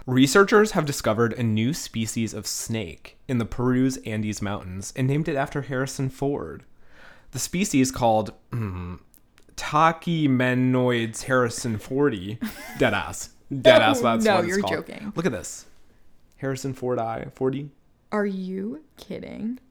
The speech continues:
Speaker 1: I'm, like, shaking. <laughs>
Speaker 2: Wait, why? 'Cause he, 'cause the, his leather hat looks like the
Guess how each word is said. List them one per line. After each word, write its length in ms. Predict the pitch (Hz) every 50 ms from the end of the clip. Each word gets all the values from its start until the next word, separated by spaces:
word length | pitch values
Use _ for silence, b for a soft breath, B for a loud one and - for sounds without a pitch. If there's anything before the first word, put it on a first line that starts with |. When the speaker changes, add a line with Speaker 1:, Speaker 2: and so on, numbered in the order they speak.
| _ -
Speaker 1:
I'm, 60 | 117
like, 120 | 131 165
shaking. 480 | - - - - - - - - 139 139 139 - -
<laughs> 880 | - 170 - - - - - - - - - - _ _ _ _ _ -
Speaker 2:
Wait, 220 | - 226 220 220
why? 320 | 202 180 190 185 214 240 233
'Cause 120 | 214 208
he, 100 | 190 214
'cause 280 | - - - - 214 185
the, 200 | 180 196 190 - - - -
his 180 | - 214 196 202
leather 280 | 190 185 185 196 196 190
hat 260 | 180 165 180 - 101
looks 180 | 175 170 - -
like 180 | 196 185 185
the 260 | - 180 175 185 185